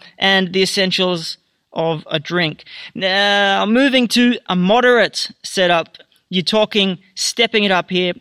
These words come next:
to fluid resistance trainer. Your timing is gonna be a bike computer. Your data is gonna step up as well, heart rate and estimated power like we spoke about. Entertainment moves into phone, headphones, music, podcasts,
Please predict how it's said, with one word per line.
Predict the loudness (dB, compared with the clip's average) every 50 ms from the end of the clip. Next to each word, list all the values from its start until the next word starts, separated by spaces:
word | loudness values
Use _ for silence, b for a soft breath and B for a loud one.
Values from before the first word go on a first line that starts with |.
| -8 -6
to | -4 -4 -4 -4 -6 -10
fluid | -4 0 2 4 4 4 2 0 -2 -4
resistance | -8 -6 -4 -2 -2 -2 -2 -2 -4 -4 -4 -4 -6 -8 -6
trainer. | -6 -4 -2 -2 0 0 0 0 -2 -2 -4 _ _ -6
Your | -6 -2
timing | 0 2 2 2 2 2 0 0
is | -2
gonna | 0 0 0 2 2
be | 2 2
a | 0
bike | 0 0 0 0 0 0 -2
computer. | -4 -4 -2 -2 -2 0 2 2 2 0 -2 -6 _ b b b b b b
Your | -4 -4
data | -4 0 0 2 2 4 4 2 2 0 -2 -6 -14 _ -6
is | -6 -2
gonna | 0 0 0 0 0 -4 -8
step | -10 -6 -2 -2 -2 0 0
up | -2 0 0
as | -2 -4 -2
well, | 0 2 2 4 2 2 0
heart | -2 -4 -2 0 0 0 0
rate | 0 0 0 0 -2 -4 _ -4
and | -2 0 2 2 2 0 0 -2 -2
estimated | -4 -4 -4 -4 -2 0 0 0 0 -2 -6 -6
power | -4 -2 0 0 2 0 0
like | 0 0 -2 -2 -4
we | -8
spoke | -8 -6 -4 -4 -4 -4 -4
about. | -6 -2 -2 -2 -2 -2 B B B B
Entertainment | -4 -4 -4 -4 -6 -8 -4 -2 0 0 2 0 0 0
moves | 0 0 0 0
into | 0 -2 -2 -4
phone, | -6 -4 -2 0 0 2 2 0 0 0 -2 -2 b b b b b
headphones, | -2 -2 0 0 0 0 0 2 2 2 0 0 -2 -2 -4 -4 b b b b
music, | 0 2 2 2 2 2 2 0 0 0 -4 -6
podcasts, | -2 -2 -2 -2 -2 -2 0 2 2 2 0 -4 -8 _ -14 -12 -12 -12 -12